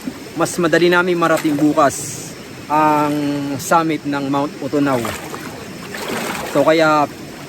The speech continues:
ngayon pa lang pinupush na namin na marating yung campsite na yun kahit alam namin na abutin na kami ng dilim. So nasa alas singko ang oras ngayon ng hapon, alas singko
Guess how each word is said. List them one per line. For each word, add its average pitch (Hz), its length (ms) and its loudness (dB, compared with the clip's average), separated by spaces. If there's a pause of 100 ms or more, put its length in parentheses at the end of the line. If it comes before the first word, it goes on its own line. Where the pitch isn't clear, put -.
(200)
ngayon 180 240 6
pa 190 160 4
lang 170 160 6
pinupush 170 480 0
na 170 160 4
namin 175 160 2
na 160 80 4
marating 151 480 4 (1200)
yung 175 800 8
campsite 156 400 2
na 180 80 2
yun 151 320 6 (320)
kahit 156 320 4 (480)
alam 165 160 4
namin 170 240 4
na 165 80 4
abutin 156 320 4
na 151 80 4
kami 156 240 2
ng 147 400 2
dilim. 156 400 4
So 156 160 6 (560)
nasa 156 480 6
alas 156 80 0
singko 160 400 2
ang 165 80 0
oras 147 320 2
ngayon 156 320 2
ng - 0 -
hapon, 147 320 2 (160)
alas 156 160 -2
singko 160 180 2